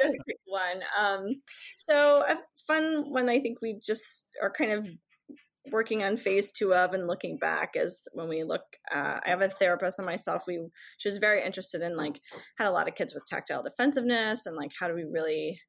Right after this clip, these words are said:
seems to be like there's lots of different methods that we can utilize and how do we really make the most impact based on what the evidence says. And so again, we started off and, and looked at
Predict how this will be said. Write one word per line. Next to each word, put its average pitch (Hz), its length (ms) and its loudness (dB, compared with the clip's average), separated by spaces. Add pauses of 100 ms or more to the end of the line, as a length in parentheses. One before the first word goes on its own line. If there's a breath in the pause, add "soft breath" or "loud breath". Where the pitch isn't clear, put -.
(320 soft breath)
seems 240 300 2
to 208 60 -8
be 190 100 2
like 165 160 0
there's 160 180 -4
lots 151 200 -4
of 160 80 -6
different 127 260 -8
methods 214 400 -2
that 190 120 -2
we 196 100 -4
can 196 200 -6
utilize 180 560 -4
and - 140 -12
how 165 80 -10
do 160 60 -8
we 156 200 -6
really 170 240 2
make 160 220 -8
the 156 80 -8
most 160 340 -4
impact 170 560 -6 (480 loud breath)
based 165 280 -6
on 156 120 -6
what 143 140 -6
the - 100 -4
evidence 233 440 0
says. 160 260 -2
And 170 120 -6
so 185 200 2
again, 196 240 2
we 202 100 -2
started 185 380 0
off 180 180 0
and, 175 220 -4
and 175 140 -8
looked 165 200 -8
at 160 200 -2